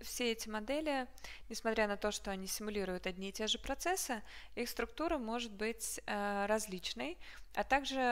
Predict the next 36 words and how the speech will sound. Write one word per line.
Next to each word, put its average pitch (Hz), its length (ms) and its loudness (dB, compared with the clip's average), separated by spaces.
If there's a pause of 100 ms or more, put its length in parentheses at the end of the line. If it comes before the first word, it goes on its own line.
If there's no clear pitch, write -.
э, 208 220 2
может 214 240 2
быть 208 180 -4
различным 220 520 0
представление, 220 1120 0
э, 202 200 -2
некоторых 202 440 -4
процессов, 285 540 -2
которых, 226 400 -4 (220)
к - 100 -12
процессов, 262 500 0
которые, 220 440 0
о - 120 -6
которых - 380 -2
мы 208 180 -2
имеем 208 320 -4
мало 202 400 0 (380)
информации, 208 720 0
либо 214 240 -2
не 214 80 -4
до 202 120 -2
конца 196 340 -2
понимаем, 202 420 0
как 202 220 -6
они 202 100 -6
протекают. - 720 -4 (400)
Например, 208 400 2
то, 233 160 0
что - 160 -2
я 202 180 2
уже 190 240 -2 (140)
упоминала 214 680 0
про 214 480 -4
процессы 208 500 -2
формирования 196 1000 -2
облаков. 196 560 -2